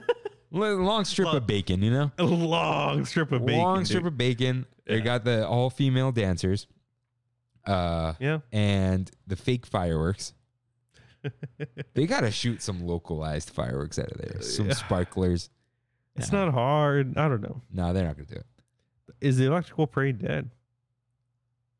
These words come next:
Speaker 1: Yeah, it had its third or fourth or sixth farewell season.
Speaker 2: Yeah, like Elton John.
Speaker 1: It'll be back.
Speaker 2: Yeah.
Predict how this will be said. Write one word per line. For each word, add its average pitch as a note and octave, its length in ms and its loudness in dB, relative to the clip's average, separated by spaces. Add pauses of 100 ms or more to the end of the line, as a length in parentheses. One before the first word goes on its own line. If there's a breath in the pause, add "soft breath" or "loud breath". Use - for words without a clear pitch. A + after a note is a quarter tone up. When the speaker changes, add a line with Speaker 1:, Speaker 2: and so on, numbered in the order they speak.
(480)
Speaker 1:
Yeah, A#3+ 280 2
it A2+ 100 2
had C#3+ 180 2
its - 320 -4 (260)
third C#3+ 460 0
or A#2+ 120 2
fourth C3 380 0
or G#2 80 2
sixth A#2 460 -2
farewell A#2 420 2
season. G#2 480 0 (120)
Speaker 2:
Yeah, G#2+ 200 -10 (120)
like A#2+ 160 -4
Elton C#3 260 0
John. A2+ 300 -8 (840)
Speaker 1:
It'll B2+ 140 2
be F#2 120 -2
back. - 420 -10
Speaker 2:
Yeah. - 160 -18